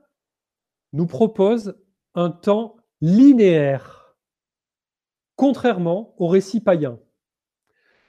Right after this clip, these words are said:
Le christianisme a influencé le monde entier en offrant une vision linéaire du temps.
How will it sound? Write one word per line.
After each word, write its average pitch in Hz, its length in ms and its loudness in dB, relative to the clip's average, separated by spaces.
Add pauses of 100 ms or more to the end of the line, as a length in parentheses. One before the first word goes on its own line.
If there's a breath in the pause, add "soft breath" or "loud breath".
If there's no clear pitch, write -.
(140)
Le 208 180 2
christianisme 233 680 0
a 180 60 0
influencé 220 720 -4
le 185 180 2
monde 208 240 0
entier 202 460 -6
en 180 200 -2
offrant 220 320 -4
une 180 100 -4
vision 175 340 -4
linéaire 208 440 0
du 180 180 -6
temps. 143 280 -8